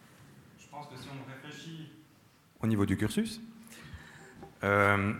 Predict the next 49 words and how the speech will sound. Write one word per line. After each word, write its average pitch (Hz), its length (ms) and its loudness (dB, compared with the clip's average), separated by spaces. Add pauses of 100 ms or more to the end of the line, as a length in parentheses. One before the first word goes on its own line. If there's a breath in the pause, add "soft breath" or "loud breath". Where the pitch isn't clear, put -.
(240)
il 123 100 -2
y 127 40 8
a 127 40 8
une 123 140 6
évolution 156 680 4
et - 20 2
un 110 120 2
transfert 139 680 4
vraiment 117 220 0
des 110 100 -2
connaissances 113 480 -2
qui 104 140 -6
se - 120 -8
fait. 107 240 0
C'est 101 200 -8
clair 139 260 -2
que 113 80 -4
si 135 180 -4
on, 117 300 -2
on 107 80 -6
raisonne 117 340 -2
d'un 110 120 -2
point 110 140 6
de 101 40 -4
vue 104 140 -4
pendulerie, 113 440 2
par 101 140 0
exemple, 123 480 0 (320 loud breath)
à 110 100 -2
l'heure 120 100 6
actuelle, 139 320 4
dans 113 120 2
l'ordonnance 123 480 2
fédérale, 110 500 2 (920)
euh, 90 360 -8 (100)
la 95 160 -6
théorie 135 640 2
de 98 60 -4
pendulerie 135 560 -2
est - 100 -8
obligatoire, 120 680 4
mais 107 100 0
par 110 160 0
contre, 151 160 -6
au 117 40 -2
niveau 107 140 -4
de 101 60 -4
la 87 60 -2
pratique, 156 600 -4